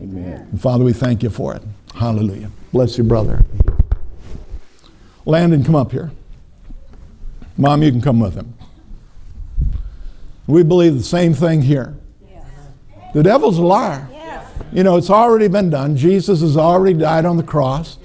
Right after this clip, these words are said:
Speaker 2: Jesus has already been raised from the dead for your justification. Amen? And I know that this young man believes that. And so, Father, we just come to, come on, Mom.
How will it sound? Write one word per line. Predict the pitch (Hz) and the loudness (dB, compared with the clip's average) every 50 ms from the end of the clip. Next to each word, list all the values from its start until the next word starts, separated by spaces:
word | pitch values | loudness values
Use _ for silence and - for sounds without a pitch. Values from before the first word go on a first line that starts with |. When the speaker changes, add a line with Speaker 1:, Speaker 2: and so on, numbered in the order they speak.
| - - - - - - - | -20 -20 -20 -20 -18 -8 -2
Speaker 2:
Jesus | 131 151 180 165 123 151 151 131 | 2 2 2 2 2 2 0 0
has | 120 135 | 2 2
already | 160 175 196 208 202 175 | 4 4 4 4 4 2
been | 190 180 160 156 | 2 2 2 2
raised | 160 165 170 180 180 170 - | 4 4 4 4 4 2 0
from | - 175 156 147 | -2 -4 -2 0
the | 151 139 | 0 0
dead | 131 139 143 143 143 139 | 2 2 2 0 0 -2
for | - 139 139 | 0 2 2
your | 135 147 156 | 4 4 2
justification. | 143 151 170 156 147 - - 147 123 - - 117 - 151 143 139 127 - - - - 127 131 - - - - - - | 2 0 0 -2 -2 -4 -4 -6 -6 -4 -6 -6 -4 -2 -2 -2 -2 -4 -8 -12 -14 -14 -14 -16 -20 -20 -20 -8 -2
Amen? | - 156 185 208 233 262 311 277 - - - - - - - - | 0 2 2 2 2 0 -4 -8 -12 -16 -20 -20 -20 -20 -12 -6
And | - 151 190 | -2 0 2
I | 220 | 4
know | 233 220 220 196 | 4 4 4 2
that | 175 156 135 | 2 0 0
this | 160 165 - - | -2 -2 -2 0
young | 180 175 160 165 156 | 0 0 2 0 0
man | 156 151 156 147 147 | 0 0 0 0 0
believes | 147 156 160 190 226 196 131 - - | 0 2 2 2 2 0 -2 -4 -6
that. | - - - - - - - - - - - - - - - - - - - - - - | -10 -12 -12 -12 -16 -18 -20 -20 -20 -20 -20 -20 -20 -20 -20 -20 -20 -20 -20 -20 -10 -4
And | - 131 117 | -2 0 2
so, | - 165 139 | 2 2 2
Father, | - 165 165 175 185 170 156 | 2 2 2 4 4 4 4
we | 147 175 226 | 4 4 2
just | 185 185 156 120 - | 2 2 0 -2 -2
come | - 160 160 147 | -4 -2 -2 -2
to, | 135 | -2
come | - - - 170 151 | -4 -4 -4 -4 -4
on, | 135 113 101 | -2 -2 -4
Mom. | 101 104 107 113 113 | -4 -4 -6 -6 -8